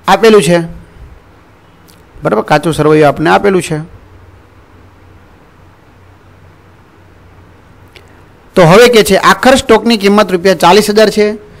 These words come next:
પરંતુ તેની બજાર કિંમત વીસ ટકા ઓછી છે. રૂપિયા એક હજારનો માલ મળ્યો હતો, પરંતુ ખરીદીનું ભરતિયું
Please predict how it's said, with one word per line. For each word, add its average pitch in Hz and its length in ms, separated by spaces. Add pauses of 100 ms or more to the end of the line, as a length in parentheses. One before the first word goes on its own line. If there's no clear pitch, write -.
(200)
પરંતુ 190 280
તેની 185 220
બજાર 170 360
કિંમત 185 320
વીસ 156 200
ટકા 165 180
ઓછી 151 340
છે. 107 140 (880)
રૂપિયા 196 480
એક 247 480
હજારનો 202 440
માલ 185 260
મળ્યો 170 300
હતો, 196 280
પરંતુ 170 440
ખરીદીનું 180 640
ભરતિયું 139 520